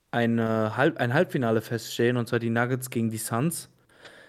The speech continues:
Darunter muss man ja vielleicht im Voraus sagen, ja, die Suns haben am Ende recht unspektakulär gegen die Clippers gewonnen mit vier zu eins. Spätestens nach dem Kawhi-Ausfall haben die Clippers gekämpft, aber es war halt einfach nicht genug. Ähm,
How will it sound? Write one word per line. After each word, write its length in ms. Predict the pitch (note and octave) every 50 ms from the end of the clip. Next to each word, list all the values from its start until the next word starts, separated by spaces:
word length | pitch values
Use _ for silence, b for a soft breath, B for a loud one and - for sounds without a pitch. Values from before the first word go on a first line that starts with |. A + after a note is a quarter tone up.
| B B _
Darunter 400 | - B2 A#2 B2+ C3 C3 D3 C3+
muss 220 | C3+ C3+ C3 -
man 160 | C#3 C3+ C3
ja 160 | C3 B2 B2 A#2
vielleicht 380 | A#2+ - C3 C3 B2+ B2 B2+
im 80 | C3 B2
Voraus 320 | - C3 C3 C3 C3 B2+
sagen, 180 | - C3 B2+ B2
ja, 220 | A#2+ B2 C#3 E3
die 80 | D3+ C3+
Suns 280 | B2+ - C3+ C3+ -
haben 100 | - C3
am 140 | C3 B2 B2
Ende 300 | B2+ C3 C3+ B2+ B2+ A2+
recht 180 | A#2+ B2 B2+ C3
unspektakulär 720 | C3+ C3+ C3 - C#3 B2 B2+ C3 B2 B2+ B2+ B2 B2 B2
gegen 160 | B2 B2 B2
die 140 | A#2+ A#2+ A2+
Clippers 480 | - - - - C#3 C#3 C#3+ C3+ B2+
gewonnen 280 | - C3 A#2+ B2 C3 C3+
mit 140 | B2+ B2 B2+
vier 180 | - - B2+
zu 120 | B2+ - A2
eins. 280 | G#2+ A2+ A#2+ C3 B2
Spätestens 460 | - - B2+ B2 B2 - B2 B2 A#2 -
nach 220 | B2 A#2+ A2+ A#2
dem 200 | - A#2+ A2+ A2+
Kawhi-Ausfall 960 | - - A#2 A#2 A2+ A#2 A#2+ A#2 A2+ A2+ A2+ - - - A#2 A2+ A2+ A2+ A2+ B B B B B B B
haben 200 | - B2 C3+ C#3+
die 300 | C3+ C3+ C3+ C3 B2+ B2 B2+
Clippers 500 | - D3 C#3 C3+ C#3+ C3 B2+ B2+ - -
gekämpft, 600 | - - - - C#3 E3 E3+ - - - - -
aber 340 | - A#2 A2+ A#2 A2+ A2 G#2+
es 140 | G#2+ -
war 80 | A#2 A2
halt 100 | G#2+ G#2
einfach 240 | G#2+ A2 A2 A2 A2
nicht 200 | G#2+ G#2+ - -
genug. 400 | - A2+ C3 E3+ F3 - - - b b b b b b b b b b b b b b b
Ähm, 400 | - A2+ A2+ A2+ A2+ A2 G#2+ G#2